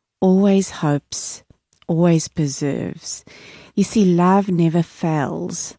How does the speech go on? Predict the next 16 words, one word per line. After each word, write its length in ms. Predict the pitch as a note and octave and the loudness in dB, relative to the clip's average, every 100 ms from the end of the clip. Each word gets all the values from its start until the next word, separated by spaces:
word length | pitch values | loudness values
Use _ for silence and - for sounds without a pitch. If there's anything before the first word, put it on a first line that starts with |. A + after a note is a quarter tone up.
| - - - - | -20 -20 -20 -6
But 160 | G3 F3 | -2 0
where 260 | E3+ G3 | 2 2
there 160 | G3+ G#3+ | 2 0
are 60 | |
prophecies, 920 | F#3+ - A3+ G#3+ A#3+ - A#3 A3 A3 - | 0 -4 -4 -2 -2 -2 -4 -2 -4 -2
they 120 | E3+ | -2
will 200 | E3 D#3 | -2 -4
cease. 760 | - - G3+ - - - - | -6 -4 -4 -4 -8 -10 -8
Where 200 | D#3 E3+ | -2 0
there 180 | E3+ E3 | 0 0
are 100 | D#3+ | -2
tongues, 560 | - - F#3+ A3+ A3+ - | -4 -4 0 2 2 0
they 120 | E3+ | 0
will 120 | F3 | 0
be 160 | F3+ F3+ | -2 -4
stilled. 640 | - - E3 - E3 - | -4 -6 -6 -6 -10 -12